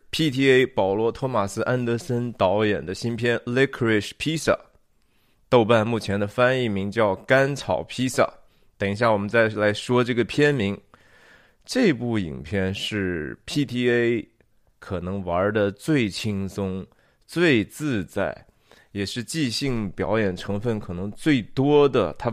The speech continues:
完全放弃了控制的这样的一个小品型的东西哈。你要非给它定性的话，你也可以说它是一种伪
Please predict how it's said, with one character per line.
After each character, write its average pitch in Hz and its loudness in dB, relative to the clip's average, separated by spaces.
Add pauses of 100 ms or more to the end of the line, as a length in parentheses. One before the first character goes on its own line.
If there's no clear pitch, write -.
完 139 6
全 147 2
放 156 0
弃 113 -6
了 101 0
控 104 -2
制 98 0
的 90 -4
这 98 -2
样 92 2
的 87 -2
一 85 -6
个 98 -2
小 110 -2
品 85 -6
型 76 -12
的 85 -6
东 82 -8
西 80 -12
哈。 80 -10 (1300)
你 170 0
要 196 8
非 220 8
给 156 4
它 120 4
定 175 0
性 156 -4
的 98 0
话， 101 4
你 104 -2
也 147 2
可 135 0
以 110 2
说 110 -2
它 120 -2
是 135 -6
一 131 -6
种 101 -8 (120)
伪 82 0